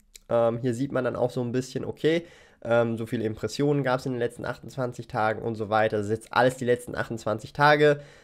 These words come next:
Ähm, sieht man, wie das sich dann so splittet. Das ist vielleicht weniger interessant für die meisten, aber hier seht ihr so ein bisschen meine Stats, Engagement Rate, dann sieht man auch, äh, durchschnittliche Wiedergabezeit, ähm, knapp acht Minuten oder so viele, äh, Wiedergabestunden hatten wir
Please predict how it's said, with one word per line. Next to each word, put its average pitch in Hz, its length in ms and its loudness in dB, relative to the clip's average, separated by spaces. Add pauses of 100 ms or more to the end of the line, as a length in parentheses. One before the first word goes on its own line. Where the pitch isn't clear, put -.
(120)
Ähm, 107 440 0 (160)
sieht 117 300 -6
man, 117 180 0
wie 117 80 -2
das 113 260 0
sich 107 180 -6
dann 110 160 0
so 104 100 -8
splittet. 160 420 -4
Das 113 120 0
ist - 40 -16
vielleicht 107 240 -2
weniger 143 260 2
interessant 127 480 -2
für - 100 -8
die 113 100 -4
meisten, 113 580 -2
aber 101 160 0
hier 107 200 -2
seht 113 140 -2
ihr 113 100 -2
so 104 80 -4
ein 95 60 -8
bisschen 101 220 -8
meine 98 140 -2
Stats, 160 420 4
Engagement 131 640 -2
Rate, 127 200 0
dann 107 160 -4
sieht 107 160 -8
man - 140 -6
auch, 104 280 -2 (320)
äh, 110 120 -2
durchschnittliche 107 440 -6
Wiedergabezeit, 120 920 0
ähm, 101 420 -2 (180)
knapp - 280 -6
acht - 220 -4
Minuten 127 540 -2
oder 104 240 -2
so 104 100 -4
viele, 101 460 -4
äh, 101 120 -4
Wiedergabestunden 117 1000 -2
hatten 107 320 -8
wir 110 300 0